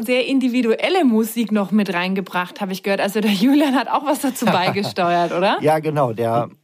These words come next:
Speaker 2: Julian hatte mir im Vorgespräch gesagt, dass er für lange Zeit Trompete gespielt hat. Und da lag die Idee nahe,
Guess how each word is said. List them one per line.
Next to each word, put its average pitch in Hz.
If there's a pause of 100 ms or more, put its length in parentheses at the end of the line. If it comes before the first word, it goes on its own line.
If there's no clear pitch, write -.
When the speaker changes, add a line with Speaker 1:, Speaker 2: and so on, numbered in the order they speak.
(120)
Speaker 2:
Julian 156
hatte 139
mir 143
im 127
Vorgespräch 143
gesagt, 127
dass 123
er 120 (760)
für 127
lange 139
Zeit 131
Trompete 143
gespielt 120
hat. 160
Und 135
da 123
lag 123
die 135
Idee 131
nahe, 131